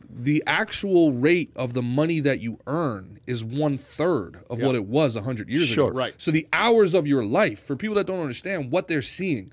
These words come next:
Speaker 2: Right.
Speaker 1: for the, for maybe, like, somebody that's younger that doesn't understand, like, okay, like, I, whatever, I'm just trying to pay bills, I don't care about investing. Dude,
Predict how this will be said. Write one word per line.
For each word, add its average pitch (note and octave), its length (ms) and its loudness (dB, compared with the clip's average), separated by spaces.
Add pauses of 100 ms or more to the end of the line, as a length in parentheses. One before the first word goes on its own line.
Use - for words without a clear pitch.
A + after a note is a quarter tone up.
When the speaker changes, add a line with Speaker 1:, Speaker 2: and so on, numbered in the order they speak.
(140)
Speaker 2:
Right. A#2 240 -10
Speaker 1:
for E3 80 2
the, C#3 80 -4
for D#3+ 260 2
maybe, F3 240 2
like, D3+ 240 2
somebody E3+ 260 -2
that's C3 220 0
younger C#3+ 340 0
that A2 120 -4
doesn't F3 240 0
understand, D#3 480 -2 (320)
like, D3 140 0
okay, D#3+ 220 0
like, C3 200 -4
I, C3+ 220 -6
whatever, D3 420 0
I'm C#3+ 120 -2
just D#3+ 140 -6
trying E3 160 -2
to D3 60 -2
pay D#3 180 0
bills, C#3+ 420 2
I C3+ 80 -4
don't C#3 120 -4
care C#3 180 -4
about B2+ 220 -4
investing. B2 520 -8
Dude, F3+ 280 4